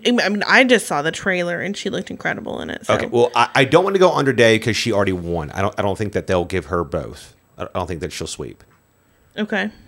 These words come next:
Speaker 2: Uh, Viola Davis, I think, has already won one, if I'm correct. I feel like she won one a couple years ago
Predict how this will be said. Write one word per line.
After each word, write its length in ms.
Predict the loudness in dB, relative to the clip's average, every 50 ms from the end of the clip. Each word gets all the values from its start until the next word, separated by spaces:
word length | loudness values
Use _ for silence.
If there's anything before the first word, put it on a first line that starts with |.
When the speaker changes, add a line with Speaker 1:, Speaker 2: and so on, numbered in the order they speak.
| -20 -20 -10 -2
Speaker 2:
Uh, 720 | 0 2 2 2 2 0 -2 -4 -6 -6 -8 -8 -10 -12 -14 -16 -12
Viola 320 | -2 2 4 4 4 4
Davis, 500 | 4 4 4 6 6 6 6 4 4 2 0 -2
I 60 | -2
think, 160 | 0 0 0
has 100 | 2 2
already 160 | 2 2 2 0
won 300 | -2 -2 -2 0 0 0
one, 440 | -2 -2 -4 -6 -8 -12 -14 -16 -18
if 220 | -18 -16 -10 -4 -4
I'm 120 | -4 -2
correct. 480 | 0 0 0 0 0 -2 -4 -8 -16 -20 _ _ _ _ _ _ _ _ _ _ _ _ _ _ _ _ _ _ _ _
I 80 | -6 -2
feel 160 | 0 2 4
like 160 | 4 4 2
she 140 | 2 0 0 0
won 140 | 0 2 0
one 100 | 0 -2
a 180 | -2 -4 -4
couple 200 | -4 -2 -2 -2
years 220 | -2 -2 -4 -4 -4
ago 320 | -4 -4 -4 -4 -6 -10